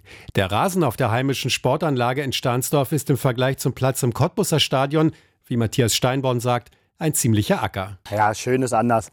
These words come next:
Speaker 2: Aber ja, die werden schon trotzdem einen guten Ball spielen können. Wir werden vielleicht auch, äh, den einen oder anderen guten Pass spielen können oder mal eine Torchance kreieren können. Es ist, wie es ist. Also, <laughs> wir können da nicht viel,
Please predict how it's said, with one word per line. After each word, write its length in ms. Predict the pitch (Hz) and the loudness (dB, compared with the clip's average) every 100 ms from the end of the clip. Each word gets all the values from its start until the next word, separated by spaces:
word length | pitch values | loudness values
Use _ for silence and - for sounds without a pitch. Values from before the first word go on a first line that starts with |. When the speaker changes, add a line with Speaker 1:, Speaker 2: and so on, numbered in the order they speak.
| - | -6
Speaker 2:
Aber 580 | 107 107 110 104 101 - | -4 0 0 0 -4 -10
ja, 340 | 98 101 101 - | -8 -4 -4 -4
die 80 | 117 | -4
werden 160 | 104 123 | -2 -2
schon 160 | 131 | -4
trotzdem 320 | 117 117 143 123 | -4 -4 -2 0
einen 80 | |
guten 180 | 113 123 | -2 -2
Ball 180 | 113 131 | -2 -2
spielen 280 | - 139 131 | -2 -4 -2
können. 480 | 131 127 123 117 120 | 0 0 -2 -4 -2
Wir 100 | 123 | 0
werden 160 | 123 | -2
vielleicht 260 | 127 120 113 | -2 -2 2
auch, 280 | 123 139 131 | 0 0 0
äh, 260 | 131 135 | 0 0
den 160 | 127 123 | -2 -4
einen 180 | 131 139 | -4 -2
oder 160 | 127 | -2
anderen 260 | 123 135 131 | -2 -2 -2
guten 200 | 131 131 | -4 -2
Pass 180 | 131 135 | -4 -2
spielen 240 | 139 131 | 0 0
können 200 | 135 131 | 2 0
oder 140 | 123 123 | 2 0
mal 100 | 123 | 0
eine 100 | 120 | 0
Torchance 400 | 135 143 143 - | -2 -2 -6 -4
kreieren 300 | 127 120 127 | -4 -2 0
können. 240 | 123 120 - - - - - | 0 -2 -6 -20 -20 -20 2
Es 160 | 160 | 4
ist, 180 | 190 160 | 4 4
wie 80 | 175 | 2
es 120 | 160 | 2
ist. 220 | 156 170 | 4 2
Also, 380 | 160 151 156 151 156 123 - 123 | 4 4 4 2 0 -6 -10 -10
<laughs> 400 | 151 160 147 143 | -4 -2 -2 0
wir 140 | 156 151 | 2 4
können 160 | 170 | 6
da 80 | 185 | 6
nicht 180 | 175 147 | 4 0
viel, 360 | 160 160 151 | 2 2 2